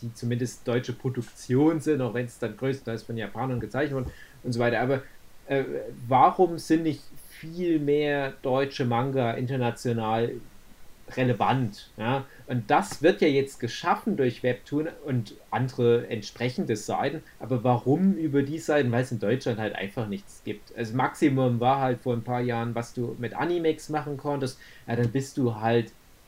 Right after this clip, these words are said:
in deiner deutschen Clique geblieben. Du konntest damit erfolgreich sein. Ich meine, ich hatte mit, äh, Studieren mit Rind, hatte ich im Durchschnitt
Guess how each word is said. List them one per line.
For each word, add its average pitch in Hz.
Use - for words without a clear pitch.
in 131
deiner 113
deutschen 113
Clique 135
geblieben. -
Du -
konntest 202
damit 139
erfolgreich 113
sein. 110
Ich 107
meine, 135
ich 131
hatte 147
mit, 127
äh, 117
Studieren 135
mit 131
Rind, 160
hatte 123
ich 127
im 117
Durchschnitt 160